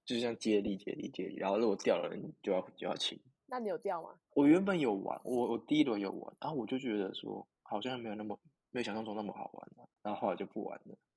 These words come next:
Speaker 1: 他们，他们就问我说为什么不玩，我就跟他说我有点没有那么喜欢这个游戏啊，因为我们在台湾根本不会玩这游戏啊。
Speaker 2: 对啊，台湾在这方面比较保守。
Speaker 1: 他们在，他们比如说他们墨西哥的，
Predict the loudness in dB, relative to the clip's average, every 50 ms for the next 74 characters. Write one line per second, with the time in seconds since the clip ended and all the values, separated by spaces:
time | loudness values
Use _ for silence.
0 | _ _ -6 -4 -4 -2 -2 -4 -4 -6 -6 -4 0 0 0 2 0 -2 -4 -4
1 | -4 -6 -6 -6 -6 -8 -4 -6 -6 -6 -6 -12 -14 -12 -10 -8 -6 -4 -2 -4
2 | -4 -4 -4 -8 -10 -10 -12 _ _ _ -4 0 2 2 2 2 0 -4 -4 -8
3 | -16 _ _ _ _ -20 _ _ _ -10 -8 -6 -4 -4 -4 -4 -6 -6 -6 -8
4 | -8 -8 -8 -8 -4 -4 -4 -4 -4 -6 -8 -8 -10 -12 -16 -16 -18 _ _ -4
5 | -2 0 0 2 0 0 0 0 0 0 2 2 2 2 2 -2 -4 -8 -6 -2
6 | 0 0 2 4 4 4 4 2 0 -2 -4 -6 -6 -8 -10 -10 -10 -10 -12 -12
7 | _ -2 0 0 0 -2 -6 -8 -4 0 0 0 2 2 0 0 0 0 0 0
8 | 0 2 0 -2 0 2 2 2 2 2 0 -2 0 0 -2 -6 -8 -8 -8 -8
9 | -8 _ _ _ -8 -4 -4 -2 -2 -2 2 2 4 4 4 2 -2 -4 -2 -2
10 | -2 -2 0 0 0 2 2 4 4 4 4 4 4 4 2 2 0 0 0 2
11 | 4 4 4 6 4 2 2 -2